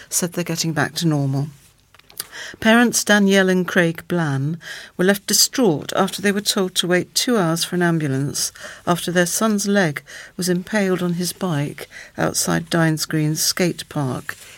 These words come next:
in Oldbury Road. Hospital staff were left shocked when they found out the parents had driven their son to Worcestershire Royal Hospital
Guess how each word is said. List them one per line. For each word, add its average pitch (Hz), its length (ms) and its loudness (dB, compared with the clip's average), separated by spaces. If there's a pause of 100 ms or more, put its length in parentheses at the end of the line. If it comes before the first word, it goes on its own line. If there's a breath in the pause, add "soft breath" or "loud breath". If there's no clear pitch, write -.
(100)
in 160 100 -2
Oldbury 147 560 -2
Road. 147 460 0 (680 loud breath)
Hospital 240 360 4
staff 175 400 4
were 180 80 2
left 175 180 2
shocked - 540 2
when 165 100 0
they 165 120 0
found 160 340 0
out 156 180 0
the - 60 -10
parents 151 500 2 (300 loud breath)
had - 220 -4
driven 185 380 2
their 147 200 0
son 139 340 -2
to 143 120 -6
Worcestershire 143 500 -2
Royal 143 260 0
Hospital 143 640 -4